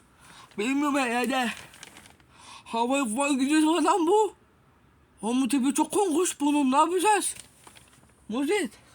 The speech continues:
Oğlum. Demek ki o şimdi değişik bir şey buymuş.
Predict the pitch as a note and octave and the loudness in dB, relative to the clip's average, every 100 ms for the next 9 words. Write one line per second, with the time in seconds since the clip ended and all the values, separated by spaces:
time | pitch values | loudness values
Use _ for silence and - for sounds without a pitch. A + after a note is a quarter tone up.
0 | - _ _ _ _ _ - - _ _ | -20 _ _ _ _ _ -20 -20 _ _
1 | _ _ - _ _ _ _ _ _ _ | _ _ -20 _ _ _ _ _ _ _
2 | _ _ - F#3+ B3+ C#4 C#4+ G3+ - _ | _ _ -8 -2 2 4 2 0 -6 _
3 | _ _ _ _ _ _ _ _ _ _ | _ _ _ _ _ _ _ _ _ _
4 | _ _ _ _ _ _ _ _ _ _ | _ _ _ _ _ _ _ _ _ _
5 | _ _ - E3+ G#3+ B3 C#4 C#4 C#4+ - | _ _ -20 -8 -2 0 0 0 0 0
6 | B3 C4 G3 - _ _ _ _ _ _ | 0 0 -2 -8 _ _ _ _ _ _
7 | _ _ _ _ - A3+ B3+ C#4 G3+ B3 | _ _ _ _ -6 -4 -2 -2 -2 -2
8 | G#3+ A#3 G#3 - C#4+ A#3 D4 C#4 C4+ B3 | 0 0 0 -2 0 2 2 2 0 -2
9 | - | -6